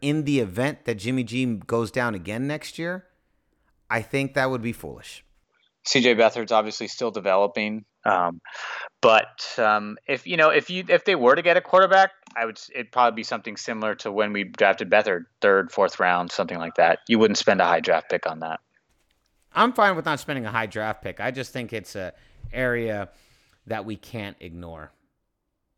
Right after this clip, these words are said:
Speaker 1: We can't, we can't, we can't ignore, uh, can't ignore this. So I just think it's something that we should do. Uh, I don't know if it's something we will do.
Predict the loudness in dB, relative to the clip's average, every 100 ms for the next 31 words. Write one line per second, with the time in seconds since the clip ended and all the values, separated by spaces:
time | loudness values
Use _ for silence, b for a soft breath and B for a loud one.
0 | _ _ _ _ _ _ _ -20 -20 -16
1 | -14 -14 -16 -20 -18 -18 -14 -14 -14 -18
2 | -20 -18 -14 -14 -14 -16 -16 -16 -18 -20
3 | -20 -20 -20 _ _ _ _ _ -18 -16
4 | -16 -16 -20 -20 -18 -18 -20 _ _ _
5 | _ _ _ _ -14 -12 -12 -12 -12 -14
6 | -14 -14 -14 -16 -16 -14 -10 -10 -10 -12
7 | -12 -14 -18 b b b b b b b
8 | b -16 -14 -14 -12 -12 -12 -14 -16 -16
9 | -16 -14 -6 -2 0 -2 -4 -4